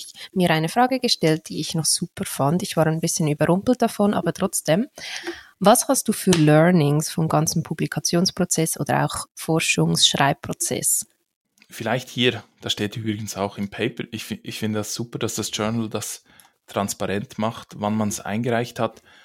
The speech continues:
Speaker 2: wann's akzeptiert wurde und auch wie viele Revisions das Paper hatte. Jetzt hier, wir hatten vier Überarbeitungsschritte. Das war schon, also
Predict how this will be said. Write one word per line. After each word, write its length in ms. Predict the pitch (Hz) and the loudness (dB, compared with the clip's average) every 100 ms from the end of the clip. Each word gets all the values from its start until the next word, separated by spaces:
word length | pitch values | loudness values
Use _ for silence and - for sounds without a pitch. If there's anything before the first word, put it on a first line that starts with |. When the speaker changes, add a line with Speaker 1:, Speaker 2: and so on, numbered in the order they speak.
| _ - | _ -8
Speaker 2:
wann's 160 | 107 | -2
akzeptiert 580 | 104 - 98 - 113 117 | -2 -4 -10 -4 -4 0
wurde 200 | 127 120 | 2 2
und 120 | 101 | 0
auch 180 | 98 - | -2 -4
wie 80 | 107 | -6
viele 260 | 113 110 | -2 0
Revisions 800 | 107 101 101 123 135 135 131 - _ _ _ _ | 2 0 -2 -2 -2 -4 -6 -8 _ _ _ _
das 180 | - 110 | -12 -8
Paper 380 | - 117 117 101 | -2 -2 -2 -2
hatte. 340 | 104 - - - - - - _ _ - | -2 -2 -6 -6 -20 -20 -20 _ _ -4
Jetzt 220 | 120 - | -4 -2
hier, 200 | 139 131 | 0 4
wir 100 | 123 | 6
hatten 260 | 110 - 104 | 4 0 -4
vier 440 | - 127 131 123 - - _ | -4 -4 2 2 0 -14 _
Überarbeitungsschritte. 1300 | 113 98 90 92 101 101 - - - - - - - _ _ _ _ _ _ | -8 -6 -6 -4 -6 -8 -10 -10 -10 -10 -14 -16 -20 _ _ _ _ _ _
Das 200 | - - | -10 -2
war 120 | 123 | 0
schon, 480 | - 107 113 113 - | 2 2 2 0 -2
also 420 | - 107 101 - | -6 -2 -2 -4